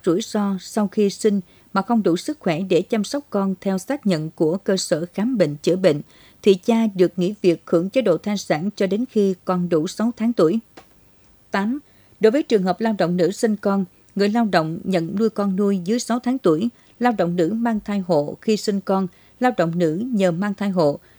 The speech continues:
thì thời gian nghỉ việc hưởng chế độ thai sản được tính là thời gian đóng bảo hiểm xã hội bắt buộc, người lao động và người sử dụng lao động không phải đóng bảo hiểm xã hội. Đối với các trường hợp khác mà có thời gian nghỉ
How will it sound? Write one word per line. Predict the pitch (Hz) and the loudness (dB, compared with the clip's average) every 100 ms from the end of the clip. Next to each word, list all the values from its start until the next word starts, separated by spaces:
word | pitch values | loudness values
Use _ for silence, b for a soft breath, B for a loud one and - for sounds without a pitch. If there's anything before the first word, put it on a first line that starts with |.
| b | b
thì | - | 2
thời | 202 202 | 4 4
gian | 185 233 214 | 2 0 2
nghỉ | 180 208 | 0 2
việc | 190 165 | 0 0
hưởng | - 170 190 | 0 0 2
chế | 262 | 0
độ | 208 | 2
thai | 156 208 | 0 -2
sản | 190 - 160 196 | -4 -2 -2 0
được | 170 - | 0 0
tính | 208 | 0
là | 285 226 | 0 -2
thời | - 170 | 0 0
gian | 165 190 185 | 0 -2 -2
đóng | 180 208 240 | -2 0 2
bảo | 175 | 0
hiểm | 175 156 | 0 -4
xã | 208 202 | -4 -4
hội | 202 151 | -2 -2
bắt | 220 277 | -4 -2
buộc, | 185 165 - b b b | 4 4 2 b b b
người | 202 202 | -2 0
lao | 233 | 0
động | 185 151 160 | 2 0 -2
và | 180 | 0
người | 170 160 | 0 0
sử | 196 | 0
dụng | 208 175 165 | -2 -2 -2
lao | 196 | -4
động | 175 147 147 b b | -2 -2 -4 b b
không | - 220 - | 0 0 2
phải | 147 165 | 0 -2
đóng | 202 202 269 214 | -4 -2 -2 0
bảo | 170 | 0
hiểm | 185 175 | 0 -2
xã | - 190 | -4 -2
hội. | 214 147 139 _ b b b b b b b b b _ | 2 0 0 _ b b b b b b b b b _
Đối | 190 220 | 4 4
với | 269 | 4
các | 269 330 | 2 -2
trường | - 185 | 2 2
hợp | 180 170 | 2 -2
khác | - 254 320 b b b - | -4 -4 -4 b b b -2
mà | 196 190 | 0 2
có | 269 | 0
thời | 285 185 | 2 2
gian | 180 214 208 | 2 0 2
nghỉ | 190 165 | 2 2